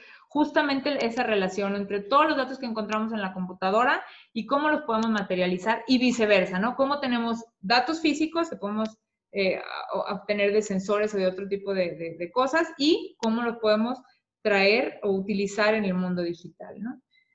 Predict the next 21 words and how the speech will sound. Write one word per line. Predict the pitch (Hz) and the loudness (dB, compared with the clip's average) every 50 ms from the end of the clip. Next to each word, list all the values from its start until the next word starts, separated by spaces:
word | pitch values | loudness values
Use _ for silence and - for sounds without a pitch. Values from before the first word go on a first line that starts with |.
| _ _ _ - | _ _ _ -4
El | - 226 233 226 233 240 | 0 2 4 4 4 2
objetivo | 240 240 269 262 247 - 277 277 330 349 | 0 2 0 0 0 0 -2 0 0 -2
final | - - 262 240 240 247 262 302 381 381 - - - | 0 0 0 2 2 2 2 2 0 -4 -6 -10 -2
de, | 220 220 220 214 214 - - | 0 4 4 4 4 2 0
de | 190 208 214 214 214 208 | 0 2 4 4 4 2
este | 208 208 - - 254 240 | 0 -2 -4 -8 -8 -2
taller | 240 226 220 214 240 254 262 269 | 2 2 4 6 6 4 6 4
es | 269 262 - - | 2 2 -2 -4
tener | - 233 226 233 240 | -2 0 0 0 0
un, | 254 254 247 | 0 -2 -4
que | - - 233 220 226 | -6 -6 -8 -4 0
cada | 240 254 277 285 294 | 0 2 2 2 2
uno | 285 269 269 294 320 339 330 - | 0 -2 -2 -2 -4 -4 -6 -6
desarrolle | 226 226 220 220 214 214 220 226 233 | -6 -4 -2 -2 0 2 2 0 0
un | 233 | -2
proyecto. | 233 226 214 196 208 208 208 - 277 | -2 -2 0 2 2 0 0 -2 -4
Yo | 247 262 277 | 0 0 0
lo | 285 294 | 2 2
había | 302 294 294 | 0 0 -2
pensado | 302 302 294 294 285 285 | -4 -6 -4 -4 -4 -4
independiente, | 277 269 240 - 226 220 220 220 220 233 | -4 -6 -6 -6 -4 -4 -2 -2 -4 -6